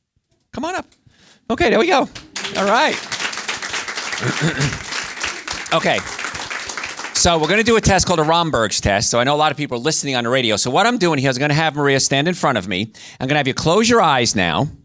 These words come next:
okay? And I'm j-, I got, I got you here. I just wanna see if you sway to one side or the other.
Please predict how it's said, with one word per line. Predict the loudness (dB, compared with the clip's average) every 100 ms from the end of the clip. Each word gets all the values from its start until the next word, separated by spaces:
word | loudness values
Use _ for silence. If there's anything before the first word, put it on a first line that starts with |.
| -6
okay? | 0 2 2 0 -6 -20 -4
And | -2
I'm | 0
j-, | 0
I | 0
got, | 0 -2
I | -2
got | 0 0 0
you |
here. | 2 2
I | 2
just | 2 2
wanna | 4 4
see | 2
if | 2
you |
sway | 2 4 4 4
to | 4
one | 2 2
side | 2 2 2
or | 2
the | 0
other. | -2 -4 -14